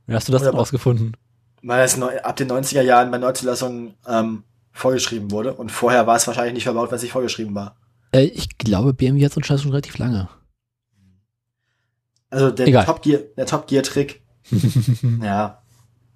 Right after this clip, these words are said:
Speaker 2: der kann funktionieren.
Speaker 1: Muss aber nicht.
Speaker 2: Ist halt die Frage, ob sowas verbaut ist oder nicht. Ähm, in der zweiten Generation, mh, wurde nicht nur,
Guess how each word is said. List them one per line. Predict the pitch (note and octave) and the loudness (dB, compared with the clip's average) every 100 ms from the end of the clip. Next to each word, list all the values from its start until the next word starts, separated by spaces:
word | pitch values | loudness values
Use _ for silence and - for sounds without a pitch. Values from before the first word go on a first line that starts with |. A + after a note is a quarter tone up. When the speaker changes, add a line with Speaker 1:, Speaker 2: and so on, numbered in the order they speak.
| _ _ _ - | _ _ _ -10
Speaker 2:
der | B2 | -8
kann | - - F3+ | -2 0 2
funktionieren. | F#3+ F#3+ F#3 D#3+ D#3+ D#3 D3+ - - _ _ _ - | 2 -2 -2 0 2 2 -2 -14 -20 _ _ _ 2
Speaker 1:
Muss | C3+ D3+ - C#3+ | 6 6 4 2
aber | G#2+ G#2 | 4 2
nicht. | F#2 F#2+ F#2+ - - _ _ - - _ _ - | 0 -4 -6 -10 -16 _ _ -20 -20 _ _ -10
Speaker 2:
Ist | - | -6
halt | B2+ | -6
die | A#2+ | 0
Frage, | C3 C#3 C#3 | 4 4 4
ob | C3 | 0
sowas | C3+ B2+ | 0 0
verbaut | A#2+ A#2 B2+ | -2 -2 -2
ist | - | -4
oder | A2+ | -8
nicht. | G#2 F#2+ F2+ - - - - - - _ _ _ _ _ _ - | -8 -10 -16 -20 -20 -20 -20 -20 -20 _ _ _ _ _ _ 0
Ähm, | D#3 D3+ D3 D3+ D3 - _ _ _ _ _ _ _ _ _ _ _ _ _ _ _ _ _ | 2 4 2 -4 -12 -18 _ _ _ _ _ _ _ _ _ _ _ _ _ _ _ _ _
in | C#3+ | -8
der | D3+ | -6
zweiten | D#3 F3+ A3 G3 | 2 4 4 2
Generation, | F#3 D#3+ E3 - F3 C4 - _ _ _ _ - | 0 0 -2 2 2 0 -6 _ _ _ _ -8
mh, | G3 G3 G3+ - _ _ _ _ _ _ _ _ _ _ _ _ _ C3 | -6 -4 -6 -10 _ _ _ _ _ _ _ _ _ _ _ _ _ 0
wurde | D#3+ D#3+ | 2 2
nicht | D#3+ F3+ | 0 2
nur, | F3 D#3+ C#3 | 4 4 2